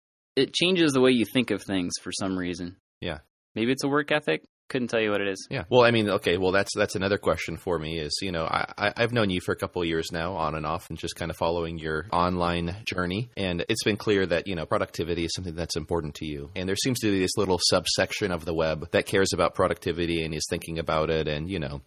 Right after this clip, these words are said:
Speaker 2: the G T D methods and to-do lists and tasks and all of that good stuff. And i-, i-, is that something that you find yourself drawn towards on a natural basis, or is that something that you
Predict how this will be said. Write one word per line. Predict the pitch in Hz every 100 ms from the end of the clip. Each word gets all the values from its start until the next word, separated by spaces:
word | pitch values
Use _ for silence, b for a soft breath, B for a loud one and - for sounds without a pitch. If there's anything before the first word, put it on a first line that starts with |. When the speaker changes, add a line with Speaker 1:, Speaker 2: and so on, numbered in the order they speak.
| -
Speaker 2:
the |
G | 98 101
T | - 101
D | 85 90 90
methods | 85 85 87 82 82 73
and | 82
to-do | 82 - 90
lists | 82 78 80 - - -
and | 71
tasks | - 85 82 - - -
and | 87
all | 85
of | 78
that | 80 80
good | - 82
stuff. | - 82 76 -
And | 78 78 -
i-, |
i-, | 90 104 -
is | 123
that | 160 -
something | 160 147
that | 120 120
you | 113
find | 113 104 107
yourself | 98 - 101 90 87 -
drawn | 110 98 101 127 -
towards | - 101 104 110 - -
on | 95
a | 85
natural | 85 90 - 117
basis, | 113 117 - 147 113
or | 92
is | 92
that | 98
something | 123 104
that | 98 90 -
you | 87 82 78